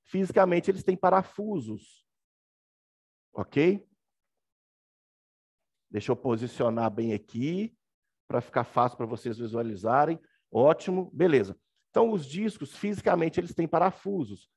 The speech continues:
Isso até os discos de dez tera, tá? Nos discos, ah, em versões de dez tera também, ah, ah, nós temos uma construção um pouco diferente nesses discos,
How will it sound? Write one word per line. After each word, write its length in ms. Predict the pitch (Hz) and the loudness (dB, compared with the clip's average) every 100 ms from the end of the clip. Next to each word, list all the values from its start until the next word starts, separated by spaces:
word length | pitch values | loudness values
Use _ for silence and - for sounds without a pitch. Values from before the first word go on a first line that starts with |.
| _ _ | _ _
Isso 240 | 196 - | -6 2
até 220 | 190 196 208 | 2 4 2
os 200 | 196 143 | 2 0
discos 400 | 185 196 190 175 | -6 -4 -8 -6
de 100 | 175 | 0
dez 360 | 156 180 - | 4 4 0
tera, 500 | - 165 143 117 95 _ _ _ - | 4 6 6 4 -4 _ _ _ 2
tá? 320 | 151 208 - _ _ | 2 2 -8 _ _
Nos 400 | 180 240 285 185 | -2 0 -2 -4
discos, 840 | 156 180 180 - _ 175 160 151 - | -6 -4 -4 -6 _ -6 -4 -6 0
ah, 720 | 147 147 143 139 127 117 - - _ _ _ - | 4 6 6 4 4 2 0 -6 _ _ _ -4
em 160 | 147 | -2
versões 500 | 143 156 - 165 208 | 2 2 0 0 0
de 80 | 175 | 0
dez 260 | 147 143 135 | 2 2 2
tera 280 | 135 135 127 | 2 4 4
também, 540 | 175 185 143 151 226 - _ _ _ _ - | -2 2 2 2 -2 -10 _ _ _ _ 0
ah, 320 | 139 117 139 | 2 4 4
ah, 40 | |
nós 200 | 147 156 | 4 2
temos 220 | - 170 165 | 0 -2 0
uma 140 | 175 | -2
construção 640 | - 202 - 175 - 170 | 0 -4 -4 -8 0 0
um 80 | 170 | 2
pouco 300 | 180 196 190 | 2 2 0
diferente 580 | - 170 151 190 240 156 | -2 4 4 4 -2 -4
nesses 340 | 139 - 110 | -8 -6 -10
discos, 460 | 123 220 208 - | -8 -8 -8 -12